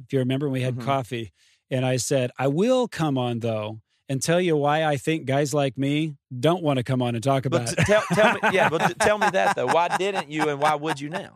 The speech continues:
Speaker 1: I can't remember what I was gonna say back then. I actually
Speaker 2: <laughs>
Speaker 1: wrote some notes, and I read them before coming on here, trying to remember what was I thinking. And here's, here's,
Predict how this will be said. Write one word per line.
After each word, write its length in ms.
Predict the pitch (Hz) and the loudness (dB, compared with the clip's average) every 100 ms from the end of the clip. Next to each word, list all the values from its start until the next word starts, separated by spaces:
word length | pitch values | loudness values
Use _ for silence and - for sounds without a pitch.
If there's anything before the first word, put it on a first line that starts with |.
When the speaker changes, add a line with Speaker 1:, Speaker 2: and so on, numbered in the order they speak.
| - | -2
Speaker 1:
I 120 | 185 | -2
can't 260 | - 208 202 | 0 -4 -2
remember 420 | 165 175 175 165 | 0 2 2 2
what 200 | 147 151 | 4 2
I 100 | 151 | 2
was 160 | 151 127 | 0 0
gonna 160 | 135 | -2
say 300 | 123 - 165 | -2 0 0
back 240 | 127 107 113 | -2 -6 -6
then. 400 | 131 - 247 - | -2 0 2 2
I 160 | 240 196 | 2 4
actually 520 | 214 214 226 240 202 190 - | 4 2 2 4 4 2 0
Speaker 2:
<laughs> 160 | 160 | 0
Speaker 1:
wrote 300 | 156 180 226 | 4 4 2
some 220 | - 196 | 0 0
notes, 500 | 180 185 185 - - - | 2 2 2 -2 -4 -2
and 160 | 165 | 0
I 140 | 151 156 | 2 2
read 300 | 170 233 175 | 0 -2 0
them 180 | 143 139 | 0 -2
before 240 | 139 147 | -4 -4
coming 300 | 151 147 143 | -2 -4 -2
on 160 | 160 160 | -2 -2
here, 120 | 135 | -2
trying 300 | 151 180 214 | -2 -2 -2
to 40 | 208 | -2
remember 480 | 185 185 185 143 | -2 -2 -2 -2
what 220 | 147 226 240 | 0 2 4
was 180 | 247 220 | 4 4
I 140 | 202 | 2
thinking. 580 | - 254 226 147 120 127 - - _ _ _ _ - - | 2 0 0 -2 -6 -10 -20 -20 _ _ _ _ -12 -2
And 140 | 175 | 2
here's, 280 | 202 233 190 | 2 0 -2
here's, 360 | 170 190 214 | -6 -2 -2